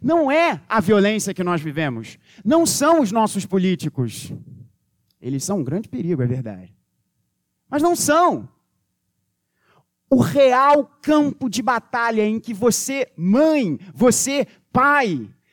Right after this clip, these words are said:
deve entrar é no campo de batalha do coração dos seus filhos.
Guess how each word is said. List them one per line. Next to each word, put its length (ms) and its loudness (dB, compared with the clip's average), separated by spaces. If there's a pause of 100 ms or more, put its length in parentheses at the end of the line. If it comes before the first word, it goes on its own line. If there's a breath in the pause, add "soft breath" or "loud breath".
(120)
deve 540 4
entrar 560 0
é 120 0
no 100 2
campo 360 -2
de 100 -6
batalha 400 -2
do 80 2
coração 800 0
dos 180 -2
seus 200 -4
filhos. 680 -18